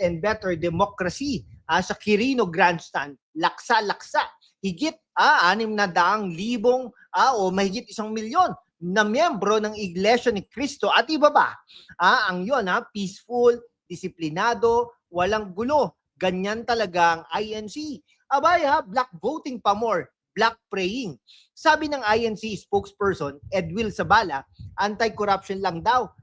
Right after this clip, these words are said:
Walang politika para sa accountability, sa flood control scams, sa budget insertions na one hundred billion pesos daw.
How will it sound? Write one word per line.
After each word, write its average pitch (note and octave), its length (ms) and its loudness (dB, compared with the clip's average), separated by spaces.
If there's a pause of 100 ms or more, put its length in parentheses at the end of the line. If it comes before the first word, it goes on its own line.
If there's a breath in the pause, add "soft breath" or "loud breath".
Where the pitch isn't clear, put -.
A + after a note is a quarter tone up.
Walang F3+ 400 0
politika F#3 640 0 (240 loud breath)
para G3+ 240 6
sa G3 160 0
accountability, A#3 960 -4
sa D#3 160 -12
flood F#3 320 0
control G#3 400 -2
scams, D#4 480 -2 (240)
sa - 160 -4
budget F#3+ 400 2
insertions G3+ 720 -4 (160)
na F3 160 -8
one A3 160 2
hundred G3 560 -2
billion A3 400 -2
pesos E3+ 400 -2
daw. G#3+ 400 4